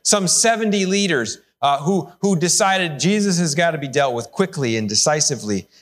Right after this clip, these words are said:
And he must have been in on those deliberations in some way, but clearly he has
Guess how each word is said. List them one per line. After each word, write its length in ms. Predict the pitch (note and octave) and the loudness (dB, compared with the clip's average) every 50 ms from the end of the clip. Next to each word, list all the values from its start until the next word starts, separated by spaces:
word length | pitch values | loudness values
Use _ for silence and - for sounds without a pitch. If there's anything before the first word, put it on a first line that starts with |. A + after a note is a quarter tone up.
| _ | _
And 280 | - C3 C#3 C3+ B2+ B2 _ _ _ _ - | -4 -2 -2 -2 -4 -8 _ _ _ _ -6
he 160 | D#3+ F3+ F#3+ | -2 0 2
must 260 | F3+ F#3+ G#3 G#3 - - | 2 2 2 0 0 -2
have 120 | F#3 D#3 | 0 0
been 220 | F#3+ G3 G3 F#3+ | 2 2 2 2
in 160 | G3+ A3 A3 A3 | 2 2 2 2
on 200 | G#3 F#3+ E3+ E3+ | 0 0 0 0
those 180 | F3 E3+ D#3 | 0 0 0
deliberations 880 | E3 F3 E3+ F3+ G3 F3+ F3 E3+ F#3 G3 G#3 G#3+ - - D#3 C3+ A#2 C3 | 0 -2 0 0 0 0 2 0 0 2 2 0 0 0 -2 -2 -4 -2
in 100 | C#3 C3 | 0 0
some 300 | B2+ - F#3 F#3 F3+ E3+ | 2 2 2 2 0 0
way, 520 | D#3+ F3 F#3+ G#3 G3+ F3 C3+ G#2+ G2+ - _ _ _ - | 0 0 2 2 2 0 0 -2 -6 -12 _ _ _ -2
but 300 | D#3 D#3 D#3 D3 - _ | -2 -2 -2 -6 -18 _
clearly 400 | - - A3+ A#3+ A#3 G#3+ F#3+ E3 | -2 0 0 2 2 0 0 -2
he 240 | D3 D3 F#3+ G#3 G3 | -2 -2 -2 0 0
has 480 | F3 F3 E3+ D#3 C#3+ - - - - _ | 2 2 2 2 0 -2 -4 -6 -12 _